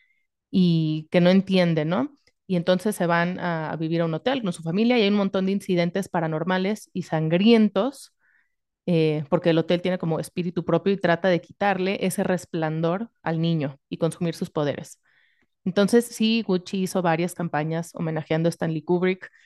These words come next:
pero ¿por qué necesitamos todo este contexto para justificar en el nombre del arte fotos que utilizan a niños en escenarios macabros y perturbadores? Casualmente, Lota también hizo referencia a esta misma película en su Instagram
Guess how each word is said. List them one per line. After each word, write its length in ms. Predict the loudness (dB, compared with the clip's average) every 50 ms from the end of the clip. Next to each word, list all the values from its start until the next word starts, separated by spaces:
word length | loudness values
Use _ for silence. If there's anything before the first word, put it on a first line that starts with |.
| _ _ _ _ _ _
pero 300 | 0 2 2 0 0 0
¿por 240 | 0 0 0 0 0
qué 260 | 0 0 0 0 0
necesitamos 720 | 0 -2 -2 -2 -4 -6 -6 -4 -2 -2 0 0 -2 -2 -2
todo 200 | 0 0 0 0
este 220 | -2 -4 -6 -6 -4
contexto 500 | -2 -4 -2 -2 -2 -4 -4 -6 -6 -4
para 160 | -4 -4 -4
justificar 800 | -4 -6 -8 -6 -6 -6 -4 -4 -4 -2 -2 -2 -2 -2 -4 -8 _ _ _
en 140 | 0 2 2
el 100 | 2 2
nombre 260 | 0 -2 -2 0 0
del 140 | 0 0 0 0
arte 280 | -2 -2 -2 -4 -6
fotos 560 | -2 0 0 0 0 -2 -6 -10 -10 -10 -8
que 100 | -6 -4
utilizan 600 | -4 -4 -2 -2 0 0 0 0 0 -2 -2 -2 -2 -2
a 80 | 0 2
niños 680 | 4 6 6 6 6 4 0 -4 -8 -14 -20 -20 _ _ _ _ _ _ _ _ _ _
en 140 | 0 0 0
escenarios 640 | 2 2 2 2 4 4 4 2 2 0 -4 -10 -20 _ _
macabros 720 | -4 -4 -2 0 2 2 2 2 2 0 -2 -4 -8 -16 _ _
y 80 | -8 -6
perturbadores? 920 | -6 -6 -6 -4 -4 -6 -4 -4 -6 -6 -8 -10 -12 -16 -20 -20 -20 _ _ _ _ _ _ _ _ _ _ _ _ _ _ _ _ _ _ _ _ _ _ _ _ _ _ _
Casualmente, 640 | 0 0 4 4 4 6 6 6 4 4 4 2 2
Lota 340 | 4 4 4 4 4 0 0
también 300 | 2 0 0 0 0 -2
hizo 160 | -2 -2 -2
referencia 760 | -2 -2 -2 0 0 0 2 0 0 -2 -4 -4 -4 -2 -2
a 100 | -4 -4
esta 180 | -4 -4 -2 0
misma 380 | 2 2 2 2 2 0 -2 -2
película 420 | -4 -8 -8 -8 -8 -4 -2 -2
en 80 | -2 -2
su 160 | -2 -4 -4
Instagram 600 | -4 -4 -4 -2 -2 0 0 0 0 -2 -4 -6